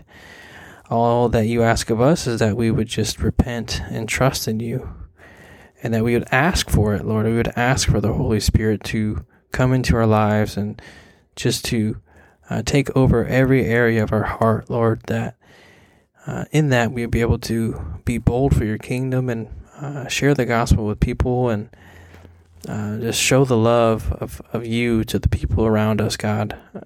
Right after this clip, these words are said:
You loved us even while we were still sinners, and, um, you tell us to even love our enemies, Lord. And so I just pray that whoever's listening to this podcast would find that healing, God,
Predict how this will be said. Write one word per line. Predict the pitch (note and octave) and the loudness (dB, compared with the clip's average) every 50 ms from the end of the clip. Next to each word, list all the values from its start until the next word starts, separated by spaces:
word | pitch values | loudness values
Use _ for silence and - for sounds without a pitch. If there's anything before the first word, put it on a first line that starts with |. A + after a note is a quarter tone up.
| _ _ _ _ _ _ _ _ _ | _ _ _ _ _ _ _ _ _
You | - C#3 C3 | -6 -4 0
loved | C3 C#3 B2 B2 A#2 A#2 | 2 2 2 2 4 2
us | A#2+ A2+ A#2+ - | 2 2 0 0
even | A#2 A#2 A#2 A2 G#2+ | -2 0 0 0 2
while | G#2+ G#2+ G#2 G#2 | 2 2 2 2
we | A2 A2 | 2 2
were | A2 A2 G#2+ | 2 2 2
still | G2 - - G#2+ G#2 | 0 0 -2 -2 0
sinners, | G#2+ - - B2 B2 B2 A2+ G#2+ G#2+ - | 0 -2 -2 -2 -2 0 0 0 -2 -2
and, | - G#2+ G#2+ B2 - - _ - - - - - - _ _ _ | -4 -6 -8 -8 -12 -20 _ -20 -20 -20 -20 -20 -20 _ _ _
um, | - A2 G#2+ G#2 G#2 G#2+ - - _ - | -8 -6 -6 -6 -8 -10 -12 -14 _ -12
you | - A2+ A2+ | -10 -6 -2
tell | - - B2+ B2+ | 0 2 2 2
us | A#2+ A#2+ | 2 0
to | - A#2+ | -2 -2
even | A#2+ B2 B2 A2+ A2+ | -2 0 0 2 2
love | A#2 A#2 A#2+ | 4 4 4
our | A#2 | 2
enemies, | G#2+ G#2 A2+ B2+ C#3 C3+ A2+ A2 G#2+ - - | 2 2 2 2 0 0 0 -2 -4 -4 -4
Lord. | - G#2+ G#2+ G#2 G2+ | -4 -2 -2 -2 -2
And | G#2+ A2 - | -4 -6 -6
so | - - A#2 A2 G#2+ G#2 - - _ - - - - - - - _ _ | -4 -2 0 0 0 -2 -4 -8 _ -20 -20 -20 -20 -20 -20 -20 _ _
I | - B2 | -2 0
just | B2+ B2+ B2 - | 2 2 4 4
pray | - - A#2+ A2 G#2+ | 4 4 4 2 -2
that | G#2 G#2+ G#2 G#2 G2+ F#2 - _ _ _ - | 0 0 0 0 0 -2 -6 _ _ _ -2
whoever's | - B2+ C3 C3 B2+ A#2 A#2 | 0 2 4 4 2 2 0
listening | B2 A2+ A2+ - A#2 A2+ | -2 -2 -2 0 0 2
to | G#2+ | 2
this | G#2+ G2+ | 2 2
podcast | - - - A2 A2 G#2+ - - - A2 G#2 G#2+ G#2+ - - | 2 2 0 0 -2 -4 -4 -4 -2 0 0 0 0 0 0
would | - - | -2 -2
find | - - - A2+ A2 A2 A2 | -2 0 0 2 2 2 2
that | A2 G#2 - | 0 -2 -2
healing, | - - B2+ A#2 A#2+ A#2 A2 A2 A2 | -4 -4 -4 -2 0 0 -2 -2 -2
God, | A2 G#2+ G#2+ G#2+ A2 A2+ B2+ - | -4 -2 -2 -2 -2 -2 -4 -6